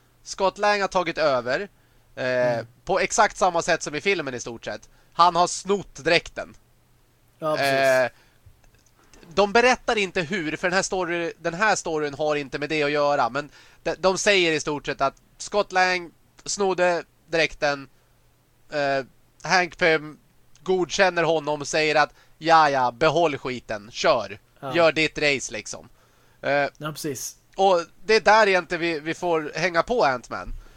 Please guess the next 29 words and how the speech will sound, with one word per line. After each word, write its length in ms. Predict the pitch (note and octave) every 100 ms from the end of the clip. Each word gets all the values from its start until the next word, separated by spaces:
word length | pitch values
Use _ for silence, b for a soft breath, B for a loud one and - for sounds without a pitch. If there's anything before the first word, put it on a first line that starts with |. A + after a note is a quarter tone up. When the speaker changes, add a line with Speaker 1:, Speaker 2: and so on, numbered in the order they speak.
| b
Speaker 1:
Han, 360 | b G3 G#3+ G#3+
Speaker 2:
Mm. 180 | A3 G#3
Speaker 1:
eh, 200 | F#3+ B3 - b b - - _ _ _ _
<laughs> 0 |
hela 360 | - G3+ A#3 A#3
superhjältegrejen 920 | B3 A3 A3+ A3+ G#3+ A3 A#3+ G#3+ G3
för 80 |
hans 360 | G3 A3+ G#3 D#3+
del 260 | D3 D3 D3
är 140 | D3
ju 280 | D3 C#3+ C#3 _
över. 520 | - G3+ D#3+ G#2+ F#2+ G#2+
Alltså, 300 | D3 F3+ E3 C#3+
f-, 100 | D3+ - - -
vi 180 | D#3 F3+
har 120 | F#3
gått 160 | G3
förbi 340 | - G3 G#3+ F#3
filmen. 600 | F#3 E3+ D#3+ E3 E3 D#3+ _ _ _ _ _ _ _ -
Han 240 | D3+ F3
ska 140 | F#3+
försöka 240 | E3 F#3+ E3
ta 180 | E3+ D#3+
sig 100 | D#3+
vidare 400 | E3+ D#3+ E3 D3
därifrån 600 | C#3+ C#3 - D#3 A2+ A2
i 60 |
stort 240 | A2 G#2 -
sett. 220 | F2+